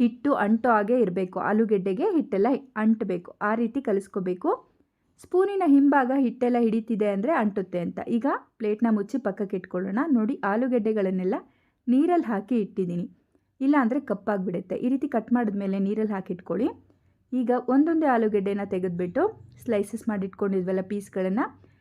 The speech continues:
ಇದನ್ನ ಈ ರೀತಿ ಹಿಟ್ಟಲ್ಲಿ ಹೆಚ್ಕೋಬೇಕಾಗತ್ತೆ. ಎರಡೂ ಸೈಡೂ ಚೆನ್ನಾಗಿ ಕೋಟ್ ಮಾಡ್ಕೋಬೇಕು. ಎಣ್ಣೆನ ಇನ್ನೊಂದು ಕಡೆ ಬಿಸಿ ಆಗೋದಕ್ಕೆ ಇಟ್ಟಿದ್ದೀನಿ. ಬಿಸಿ ಬಿಸಿ ಎಣ್ಣೆಗೆ ನಾವಿಲ್ಲಿ ಕೋಟ್ ಮಾಡಿದ್ಮೇಲೆ ಹಾಕೋಬೇಕಾಗತ್ತೆ. ನೋಡಿ,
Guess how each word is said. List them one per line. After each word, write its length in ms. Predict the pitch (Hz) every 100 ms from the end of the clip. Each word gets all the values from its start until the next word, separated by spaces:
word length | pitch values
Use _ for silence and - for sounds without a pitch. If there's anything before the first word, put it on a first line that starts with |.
| _ -
ಇದನ್ನ 220 | 220 226
ಈ 180 | 220 214
ರೀತಿ 220 | 208 226
ಹಿಟ್ಟಲ್ಲಿ 580 | 202 190 - 196 196 427 539 _ _ _ _ _ _ _ _
ಹೆಚ್ಕೋಬೇಕಾಗತ್ತೆ. 960 | 233 220 - 196 185 190 180 180 - - - _ _
ಎರಡೂ 260 | 240 220 254
ಸೈಡೂ 480 | 254 226 208 208 339
ಚೆನ್ನಾಗಿ 420 | 302 214 202 247
ಕೋಟ್ 360 | - 208 202 208
ಮಾಡ್ಕೋಬೇಕು. 840 | 180 180 180 180 175 349 494 _ _ _ _ _ _ _ _
ಎಣ್ಣೆನ 360 | 269 349 370 330
ಇನ್ನೊಂದು 320 | 294 240 233
ಕಡೆ 200 | 240 220
ಬಿಸಿ 280 | 202 208 240
ಆಗೋದಕ್ಕೆ 420 | 214 208 202 202
ಇಟ್ಟಿದ್ದೀನಿ. 380 | 196 202 247 349
ಬಿಸಿ 240 | 233 247
ಬಿಸಿ 240 | 220 220 247
ಎಣ್ಣೆಗೆ 380 | 202 202 208
ನಾವಿಲ್ಲಿ 360 | 277 208 202 269
ಕೋಟ್ 320 | - 208 220
ಮಾಡಿದ್ಮೇಲೆ 440 | 214 180 175 196 269
ಹಾಕೋಬೇಕಾಗತ್ತೆ. 840 | 226 196 185 180 175 175 175 359 494 _ _ _ _ _ 220
ನೋಡಿ, 180 | 240